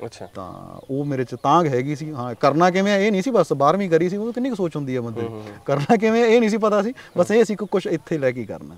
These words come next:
Speaker 1: ਪਰ, ਅਹ, ਦੁਆਬੇ ਤੋਂ ਬਾਅਦ ਹੁਣ ਤਾਂ ਮਾਲਵੇ ਵਾਲਿਆਂ ਦੀ ਲਾਈਨ ਲੱਗੀ ਪਈ ਆ। ਚੰਡੀਗੜ੍ਹ ਤੁਸੀਂ ਤਾਂ ਚਲੋ ਪੜ੍ਹਾਇਆ ਚੰਡੀਗੜ੍ਹ, ਉੱਥੇ ਤਾਂ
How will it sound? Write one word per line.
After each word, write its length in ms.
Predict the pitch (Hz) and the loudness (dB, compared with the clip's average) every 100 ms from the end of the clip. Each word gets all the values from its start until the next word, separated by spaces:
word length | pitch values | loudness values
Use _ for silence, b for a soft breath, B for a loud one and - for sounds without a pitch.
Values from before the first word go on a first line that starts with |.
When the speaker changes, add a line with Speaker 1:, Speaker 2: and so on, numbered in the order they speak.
| - | -2
Speaker 1:
ਪਰ, 120 | 147 | 0
ਅਹ, 60 | 151 143 - 139 131 127 110 151 | 0 -6 -4 0 0 -2 -6 -12
ਦੁਆਬੇ 520 | 113 127 120 120 151 | -2 0 2 4 2
ਤੋਂ 140 | 156 | 2
ਬਾਅਦ 320 | 127 131 147 | 2 4 4
ਹੁਣ 140 | 135 139 | 0 -2
ਤਾਂ 120 | 147 | 2
ਮਾਲਵੇ 420 | 127 120 123 139 | 4 4 4 2
ਵਾਲਿਆਂ 200 | 139 139 | 2 2
ਦੀ 180 | 135 139 | 0 -2
ਲਾਈਨ 420 | 127 123 123 143 | -2 0 2 2
ਲੱਗੀ 240 | 139 127 135 | 0 -2 -4
ਪਈ 180 | 143 | 0
ਆ। 80 | 139 | 0
ਚੰਡੀਗੜ੍ਹ 460 | 135 131 131 135 131 120 110 127 120 | 0 -2 0 -2 -4 -10 -16 -18 -16
ਤੁਸੀਂ 220 | 123 120 127 | -12 -8 -6
ਤਾਂ 100 | 123 | -4
ਚਲੋ 220 | 127 127 110 113 | -2 -4 -6 -2
ਪੜ੍ਹਾਇਆ 420 | 127 113 120 127 | 0 2 4 4
ਚੰਡੀਗੜ੍ਹ, 400 | 123 123 127 135 | 2 -2 0 0
ਉੱਥੇ 160 | 131 135 | 0 2
ਤਾਂ 220 | 143 | 4